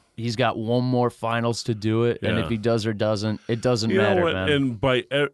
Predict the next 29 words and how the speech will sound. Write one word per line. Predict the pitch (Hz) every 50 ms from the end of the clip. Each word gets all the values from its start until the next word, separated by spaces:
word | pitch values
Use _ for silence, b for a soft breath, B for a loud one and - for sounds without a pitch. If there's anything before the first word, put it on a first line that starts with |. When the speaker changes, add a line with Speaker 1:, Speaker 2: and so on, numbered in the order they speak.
| -
Speaker 2:
and | 139 135 120 113
by | 104 117 117 104 - -
any | - 131 135 135 131 123
standard | 107 - - - 110 110 110 107 101 101 95 90
you | 85 90 92
judge | 85 80 85 98 92 92 85 71 - - -
actors | 92 95 95 87 - - 110 107 95 85
by, | 95 104 101 101 98 98 95 92 - _ -
uh, | - 98 98 95 95 92 92 92 92 90 87 82 - _ _ -
Redford's | 113 107 107 110 107 101 - 117 104 90 87
been | 90 101 95
a | 95 90
good | 80 95 90 85 82
guy | 85 101 85 85 78 69 - -
his | - 107 104
Speaker 1:
Yeah. | 98
Speaker 2:
whole | 95 90 90
career. | 80 - - 95 87 85 82 82
Speaker 1:
Redford's | 156 208 208 - 254 170 107
won, | 101 110 120 113 104
though, | 98 90 90
right? | 92 98 107 120 147 - - - _ _ _ _ _ _ -
Speaker 2:
No, | - 92 104 117
he's | 113 95 73
never | 76 78 80 87
won. | 85 76 76 85 92 85 76 _ _ _ _
Speaker 1:
You're | - 123 123
kidding. | - - 151 147 123 95 87 95 92 -
Speaker 2:
No, | 78 82 95 101 92 76